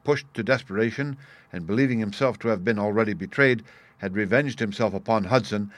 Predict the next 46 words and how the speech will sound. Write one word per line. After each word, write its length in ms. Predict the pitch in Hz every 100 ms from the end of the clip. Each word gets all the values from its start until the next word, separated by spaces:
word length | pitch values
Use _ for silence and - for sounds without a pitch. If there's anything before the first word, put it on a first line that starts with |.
| -
and 140 | 92 98
had 180 | 90
fled 360 | - 120 143 113
from 160 | 120 110
the 80 |
country 360 | 107 147 123 101
with 160 | 104 101
as 140 | 98
much 240 | 127 139
money 180 | 117 127
as 140 | 127 123
he 80 |
could 140 | 113 104
lay 200 | 127 123
his 200 | 110 113
hands 280 | 131 104 92
on. 300 | 78 73 - _ _ _ _ _ _ _ _ _ _ _ _ _ -
Those 300 | 139 196 151
are 60 |
the 80 | 131
facts 300 | 127 143 139
of 80 | 117
the 80 | 110
case, 260 | 139 131
Doctor, 520 | - 92 82 101 123 - _ _ _ -
and 120 | 98
if 140 | 104
they 140 | 113 117
are 160 | 120
of 100 | 107
any 160 | 139 160
use 300 | 113 143 131
to 120 | 117
your 120 | 123
collection, 640 | - 107 131 - 92 110 - _ -
I 100 | 101
am 180 | 104 98
sure 460 | - 160 123 110
that 160 | 107 104
they 140 | 117
are 160 | 110 101
very 340 | 92 135 107
heartily 580 | 98 127 120 92 90 95
at 200 | 98 110
your 200 | 101 107
service. 560 | 110 107 82 69 -